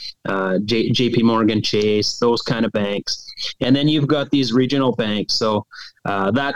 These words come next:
that's what failed, uh, you know, a month ago, this S V B, um, Silicon Valley Bank, and then Signature Bank.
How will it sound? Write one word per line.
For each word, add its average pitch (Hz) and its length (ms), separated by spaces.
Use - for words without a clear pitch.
that's 135 340
what 135 180
failed, 127 600
uh, 104 560
you 110 160
know, 107 340
a 113 60
month 117 300
ago, 113 340
this 107 340
S 123 280
V 120 220
B, 120 440
um, 98 580
Silicon 120 540
Valley 110 320
Bank, 113 480
and 113 120
then 107 120
Signature 117 520
Bank. 104 420